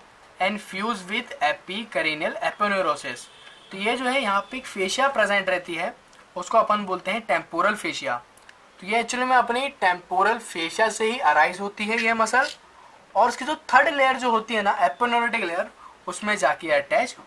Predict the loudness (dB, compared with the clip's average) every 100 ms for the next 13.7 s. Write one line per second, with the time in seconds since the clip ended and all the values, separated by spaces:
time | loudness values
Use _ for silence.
0 | -6 -2 2 0 -2 -14 -18 -20 -20 -20
1 | -20 -10 -2 2 2 0 -4 -4 -4 -4
2 | -4 -2 0 2 4 4 2 0 2 0
3 | 4 4 4 -4 -20 -20 -20 -10 -4 -2
4 | 0 4 4 4 2 2 4 4 4 -2
5 | -2 -2 -2 -2 0 2 2 2 0 -18
6 | -4 -4 0 0 2 4 4 0 -4 2
7 | 2 2 0 2 0 -4 -20 -20 -20 -6
8 | 0 0 0 -2 0 2 2 2 2 4
9 | 4 4 4 4 4 -2 -16 -20 -20 -8
10 | -2 -2 -2 -2 2 4 2 2 2 2
11 | -4 -6 -6 -10 -8 -2 -2 -2 0 0
12 | 0 -4 -20 -20 -20 -14 -12 -2 0 2
13 | 2 0 0 0 0 2 2